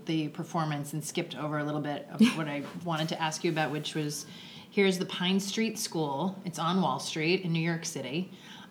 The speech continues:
Speaker 1: Um, and how long have you been working here?
Speaker 2: This is my second year.
Speaker 1: Oh, great. So you had the four-year-olds last year, and you moved up with them to five.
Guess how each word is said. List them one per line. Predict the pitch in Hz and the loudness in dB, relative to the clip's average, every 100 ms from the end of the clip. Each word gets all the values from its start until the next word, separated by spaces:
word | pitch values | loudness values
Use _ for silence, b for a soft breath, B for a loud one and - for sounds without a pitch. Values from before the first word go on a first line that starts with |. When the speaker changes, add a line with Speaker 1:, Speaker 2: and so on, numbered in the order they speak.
| - | 0
Speaker 1:
Um, | 170 160 151 156 | 2 4 2 0
and | 170 156 151 151 | 0 0 0 0
how | 180 170 | 2 4
long | 165 | 4
have | 165 | 4
you | |
been | 165 151 | 2 -2
working | 147 - 147 | -6 -8 -8
here? | 156 160 - - - - | -8 -10 -14 -18 -8 2
Speaker 2:
This | 185 | 6
is | 214 | 6
my | 185 | 6
second | 160 165 160 160 | 4 0 -4 -6
year. | 190 - 170 - | -8 -12 -12 -4
Speaker 1:
Oh, | 156 | -2
great. | 139 156 135 - | -2 -4 -6 -6
So | 151 | -2
you | 151 | 0
had | 156 151 151 151 B B B B - | 2 0 0 -4 B B B B 4
the | 165 156 147 147 - - - - - - - - - - - | 4 6 2 -2 -8 -20 -20 -20 -20 -20 -20 -20 -20 -20 -2
four-year-olds | 196 196 196 196 190 190 | 4 6 8 8 6 6
last | 165 170 - | 4 4 2
year, | 175 170 170 | 4 4 2
and | 165 160 | 0 0
you | |
moved | 160 170 165 | 2 2 2
up | 175 175 | 0 0
with | 175 190 190 | 2 2 2
them | 156 135 151 | -4 -4 -4
to | - 151 | -4 -4
five. | - 131 110 107 | -2 -2 -2 -6